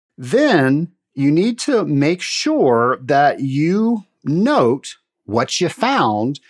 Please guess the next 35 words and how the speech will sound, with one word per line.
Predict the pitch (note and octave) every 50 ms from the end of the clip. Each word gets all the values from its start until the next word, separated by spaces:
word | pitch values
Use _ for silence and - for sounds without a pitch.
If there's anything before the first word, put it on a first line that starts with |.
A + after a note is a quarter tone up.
| _ _ - - _ -
when | A#2+ B2 C3 C3
you | B2 A#2 A#2 B2+ C#3+ D#3+ E3
got | C#3+ C#3 B2+ B2+ B2 B2 _
there | - A#2 A2+ A2+ A2+ A2 A2 G#2 - _
on | - G2+ G#2 G#2 G#2 G2+
site. | - - - A#2 F#2+ F2 D#2+ - _ _ _ _ _ _ _ _ _ _ _ _ _ -
And, | - G#2 G#2+ G#2+ G#2+ G#2 G#2+ G#2+ G#2+ G#2 E2+
uh, | A2 A2 A2 G2 - _ _
something | - - - F3 E3+ - F3 D#3+
that | D3+ C#3 C3+
we | C#3+ D3+ D#3
always | D3+ D3+ D3+ D3+ D3 B2+ -
do | - D3 C#3+ C#3 B2+
in | B2+
our | D#3 G3+ A3
company | - - A3 G3 F#3 - G3 F#3 F#3 F#3 F3+ F3 F3+ _ _ - - _ _ -
is | - B2+ C3 B2+ B2 A#2+ A2+ A#2
we | A#2+ C#3+ F3
put | F3+ - A3+
our | G#3 G3+ G3
test | - G3+ F#3+ F#3 -
kits | - G3 F3 - -
down | D#3+ D3+ D3+ D3 D3 D3+ D3+ D3 D3 C3+ - -
and | G#2 B2 B2+ B2 A#2
we | C3+ C#3 C#3 C#3
walk | A#2+ A2+ A2 A#2 B2 C3 C3+ D3 D3 - - -
around | C3+ C3+ B2 A#2 A#2 A2+ A2+ A#2 A2+ A2+
the | A2+
mechanical | A2 G#2+ - - A2 A2 G#2 G#2 - - G2+
room. | F#2 F#2+ F2+ F2
We | F2+ G#2 A2+
walk | A2 A2+ B2+ C3+ C#3+ D#3+ - -
around | F3+ D#3 D3+ C#3+ C#3+ D3 D3
the | C#3+ C3+
plant | - - A#2 G#2+ G2 G2 G2 G2 -